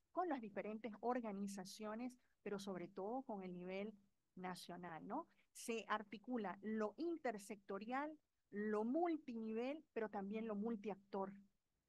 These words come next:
¿Dónde están los actores reales que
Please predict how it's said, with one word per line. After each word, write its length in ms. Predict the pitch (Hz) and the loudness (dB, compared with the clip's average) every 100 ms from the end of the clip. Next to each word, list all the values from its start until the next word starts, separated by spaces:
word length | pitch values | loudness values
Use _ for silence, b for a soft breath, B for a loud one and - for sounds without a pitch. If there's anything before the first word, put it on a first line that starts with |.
| - | -4
¿Dónde 220 | 240 247 | 0 0
están 320 | 262 - 226 | 0 0 0
los 120 | 233 | 0
actores 600 | 214 202 214 214 220 220 - _ - | -4 -4 0 0 0 -4 -12 _ -12
reales 680 | 196 202 214 247 277 262 _ | -4 0 0 0 -2 -4 _
que 280 | - 226 247 | -4 -2 -4